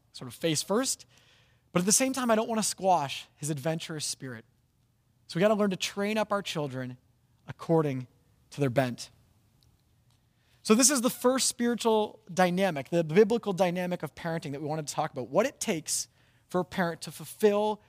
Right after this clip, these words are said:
their role as parent by owning their role in a loving fashion and leading their kids. Now, the second dynamic that we wanna talk about, uh, it applies a little bit more to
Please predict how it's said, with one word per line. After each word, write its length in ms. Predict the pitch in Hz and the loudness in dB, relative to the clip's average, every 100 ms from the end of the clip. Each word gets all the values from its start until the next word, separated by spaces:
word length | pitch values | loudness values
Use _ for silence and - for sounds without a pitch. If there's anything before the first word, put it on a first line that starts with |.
| _ | _
their 240 | 139 180 170 | 0 2 2
role 260 | 165 165 | 2 2
as 100 | 160 | 0
parent 300 | - - 139 139 | -4 -10 -10 -10
by 120 | 143 | -6
owning 260 | 185 202 214 | -4 -2 -2
their 140 | 208 | -4
role 300 | 196 196 196 | 0 0 0
in 80 | 208 | -2
a 40 | 151 | -4
loving 340 | 147 156 175 | -2 -2 -4
fashion 520 | - 151 143 139 135 - _ _ - | -4 -2 -2 -8 -12 -16 _ _ -6
and 220 | 143 143 | -4 0
leading 440 | 151 156 156 147 - | 0 0 -2 -4 -10
their 120 | 135 135 | -10 -10
kids. 540 | - 135 120 - - - _ _ _ _ _ _ - - - - | -4 -4 -2 -4 -4 -10 _ _ _ _ _ _ -20 -20 -10 0
Now, 60 | 185 | 4
the 60 | |
second 360 | - 247 254 254 | 6 6 4 2
dynamic 460 | 214 175 170 165 | 2 2 0 -2
that 100 | - | -4
we 60 | 175 | -2
wanna 200 | 151 151 | -2 -2
talk 300 | - 147 143 | -2 -2 -2
about, 260 | 139 147 - _ _ _ _ _ _ | -4 -4 -6 _ _ _ _ _ _
uh, 120 | 147 147 | -4 2
it 80 | |
applies 460 | 226 - 220 214 190 - | 2 6 8 8 6 2
a 60 | |
little 260 | 185 214 294 | 0 0 0
bit 180 | 254 254 | 2 2
more 540 | 185 190 185 226 285 _ _ _ - | 4 4 4 2 -2 _ _ _ -6
to 400 | 202 196 196 | 0 2 0